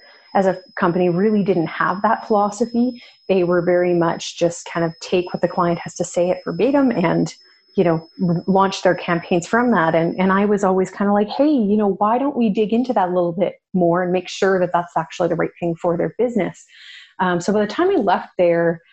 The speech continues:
uh, they had actually changed their approach to be much more research first. Um, and which was,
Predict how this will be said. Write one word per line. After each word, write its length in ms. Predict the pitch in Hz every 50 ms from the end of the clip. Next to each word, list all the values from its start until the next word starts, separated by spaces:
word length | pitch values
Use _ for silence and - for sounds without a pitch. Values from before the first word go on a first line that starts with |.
| _ _ _ - -
uh, 140 | 180 170 165
they 200 | 165 185 190 220
had 160 | 190 220 196
actually 340 | 190 185 185 - - 196 170
changed 380 | 170 - - 175 170 170 165 -
their 240 | 185 180 175 180
approach 440 | 180 175 - - 180 170 - - - -
to 60 | 175
be 160 | 170 160 160
much 300 | 170 175 165 - - -
more 180 | 196 175 170 170
research 640 | 165 165 165 165 - - 175 - - - - -
first. 480 | - 175 180 202 247 240 - - - - - - - -
Um, 520 | 190 175 175 170 170 165 170 170 170 165 - _ _ - - - _ _ _ _ _ _ -
and 320 | 202 190 185 180 175 170
which 160 | 185 196 -
was, 220 | - 208 - -